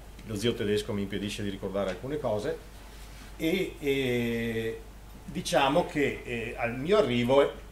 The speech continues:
è iniziata, cioè questa era la situazione pura, ho avuto, ho creato proprio questa situazione qui. Ok? Quindi, eh, in un, nel giro di due anni, sostituendo circa novecento computer, abbiamo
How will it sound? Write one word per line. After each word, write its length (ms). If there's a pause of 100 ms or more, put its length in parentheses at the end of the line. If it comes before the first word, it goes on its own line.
(200)
è 40
iniziata, 720 (280)
cioè 180 (240)
questa 280
era 100
la 80
situazione 680 (680)
pura, 400 (1120)
ho 140
avuto, 420
ho 280
creato 560 (560)
proprio 300
questa 260
situazione 520
qui. 140 (1080)
Ok? 160 (880)
Quindi, 480
eh, 380 (260)
in 260
un, 360 (120)
nel 200
giro 220
di 160
due 160
anni, 560
sostituendo 720
circa 320
novecento 560
computer, 720
abbiamo 500